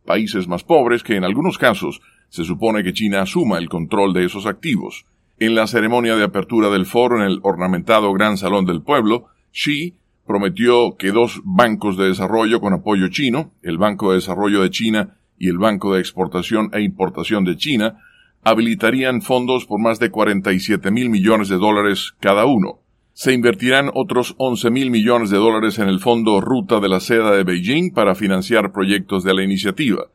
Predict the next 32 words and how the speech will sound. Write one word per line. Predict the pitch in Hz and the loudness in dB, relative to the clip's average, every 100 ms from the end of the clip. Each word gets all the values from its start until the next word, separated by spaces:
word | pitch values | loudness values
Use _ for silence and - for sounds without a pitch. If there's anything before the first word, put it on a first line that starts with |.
| _ _ _ | _ _ _
Las | 92 92 | -2 -2
promesas | 101 113 110 113 101 | -2 -2 0 0 0
de | 95 | 0
apoyo | 95 117 110 104 | 0 0 2 2
de | 95 | 0
Beijing | 90 90 92 143 160 | 0 -2 -2 -2 -2
coinciden | 117 95 123 123 113 107 - _ _ | 0 0 0 0 0 0 -4 _ _
con | - 117 113 107 - | 0 2 2 -2 -2
una | 131 120 | 0 2
desaceleración | 104 117 117 110 107 101 95 104 135 | 2 0 0 0 2 2 2 0 -2
de | 110 | 2
la | 98 | 2
economía | 92 95 104 107 92 | 2 2 0 2 0
china | - 123 120 - | -2 0 0 -2
y | 117 | -2
un | 127 | 0
desplome | 117 101 - 135 120 107 | 0 0 0 2 4 2
de | 95 | 4
la | 95 | 2
inversión | 92 87 98 | 2 -2 -2
extranjera. | 98 95 98 113 123 - - _ _ | -4 -4 -6 -2 -2 -2 -8 _ _
Xi | - 135 143 180 _ _ | -4 -2 -2 -6 _ _
aludió | 101 - 147 117 113 | 0 2 2 4 4
a | 101 | 2
los | 95 | 0
esfuerzos | 92 87 117 107 95 | -4 2 2 2 -2
de | 95 | -2
Estados | 98 107 101 | 2 2 2
Unidos | 113 110 120 127 - | 0 0 0 -4 -8
y | 95 | -8
sus | 95 110 | -6 -4
aliados | 110 110 113 110 101 | -2 2 2 2 -2